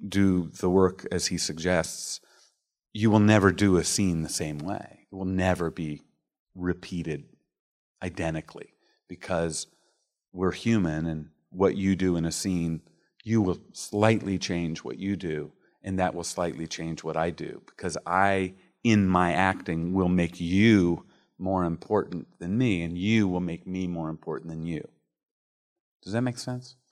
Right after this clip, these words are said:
Anyway, it was, it was, it's been a very helpful, uh, part of my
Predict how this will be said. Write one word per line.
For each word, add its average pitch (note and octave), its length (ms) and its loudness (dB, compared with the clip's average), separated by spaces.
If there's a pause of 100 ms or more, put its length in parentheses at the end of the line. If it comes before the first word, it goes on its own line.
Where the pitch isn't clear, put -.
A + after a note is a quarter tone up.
(320)
Anyway, A2+ 200 4
it G#2+ 40 6
was, G2 140 0
it F2 60 -12 (420)
was, G2 340 -12 (540)
it's - 100 -18
been C#3+ 220 8
a B2 60 10
very B2 340 8
helpful, G#2 840 4 (300)
uh, E2 340 0 (1000)
part A#2 240 6
of G2 80 8
my F#2 420 6